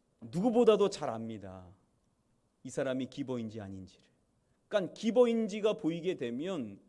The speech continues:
사람들이 그들에게 믿음을 갖게 되고 그를 지지해 주게 되더라는 것이죠. 초반에는요, 이 차이가 뚜렷하게 보이지를 않습니다. 그런데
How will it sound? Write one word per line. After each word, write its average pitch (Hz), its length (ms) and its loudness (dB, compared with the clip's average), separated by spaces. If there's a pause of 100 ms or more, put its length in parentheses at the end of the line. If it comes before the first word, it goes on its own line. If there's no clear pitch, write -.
(160)
사람들이 165 420 -4
그들에게 120 480 -6
믿음을 160 480 -4
갖게 113 280 -6
되고 147 480 -10 (380)
그를 123 440 -10
지지해 120 880 -8 (380)
주게 107 640 -12
되더라는 107 440 -10
것이죠. - 360 -20 (1400)
초반에는요, 220 840 2
이 175 180 -8
차이가 185 760 -2 (160)
뚜렷하게 208 540 2
보이지를 123 460 -4
않습니다. 95 520 -16 (540)
그런데 127 500 -6